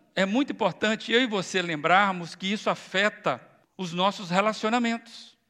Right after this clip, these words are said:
seja com o próximo, seja com Deus, seja com o mundo, com a igreja e por aí vai.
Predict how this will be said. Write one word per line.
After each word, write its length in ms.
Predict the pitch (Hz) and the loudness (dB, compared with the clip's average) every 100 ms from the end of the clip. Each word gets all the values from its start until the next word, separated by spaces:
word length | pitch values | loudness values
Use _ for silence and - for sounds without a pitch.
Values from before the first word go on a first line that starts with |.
| _ _ | _ _
seja 400 | - 143 139 156 | -6 -4 -4 -6
com 200 | 170 165 | -4 -6
o 60 | |
próximo, 420 | 180 170 160 180 180 | -2 0 0 -2 -10
seja 300 | 170 156 165 | -8 -8 -8
com 140 | 190 | -6
Deus, 260 | 165 170 175 | -4 -6 -6
seja 240 | 135 131 | -10 -10
com 120 | 185 | -12
o 20 | |
mundo, 320 | 160 160 147 - | -10 -10 -10 -8
com 60 | |
a 40 | 139 | -6
igreja 360 | 143 147 165 | -4 -6 -6
e 40 | 165 | -8
por 140 | 180 | -8
aí 120 | 135 | -8
vai. 300 | 202 160 117 | -10 -12 -12